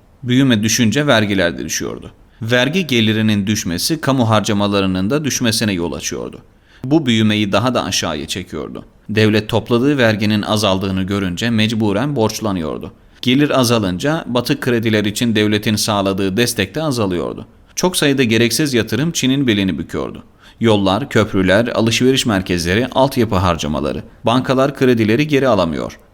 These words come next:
Devlet de destek olmaya devam etmek zorunda kalıyordu. Yani sistem giderek zayıflıyordu.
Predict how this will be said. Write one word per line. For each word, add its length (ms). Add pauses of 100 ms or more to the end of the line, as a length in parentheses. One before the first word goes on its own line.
Devlet 340
de 120
destek 360
olmaya 340
devam 340
etmek 300
zorunda 380
kalıyordu. 520 (280)
Yani 300
sistem 460
giderek 360
zayıflıyordu. 720